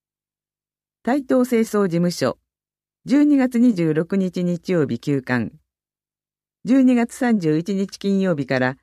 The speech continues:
一月三日月曜日まで休館。十二月三十日木曜日は午後四時二十五分まで。上野中央通り地下駐車場、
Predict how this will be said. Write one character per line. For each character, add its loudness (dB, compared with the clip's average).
一 -2
月 0
三 0
日 -2
月 -4
曜 2
日 -2
ま 0
で -4
休 -4
館。 -4
十 2
二 4
月 0
三 0
十 -2
日 -2
木 -2
曜 2
日 0
は 0
午 0
後 2
四 2
時 -4
二 2
十 -2
五 -2
分 -2
ま -4
で。 -6
上 4
野 2
中 0
央 2
通 2
り 0
地 -12
下 -2
駐 -4
車 -2
場、 0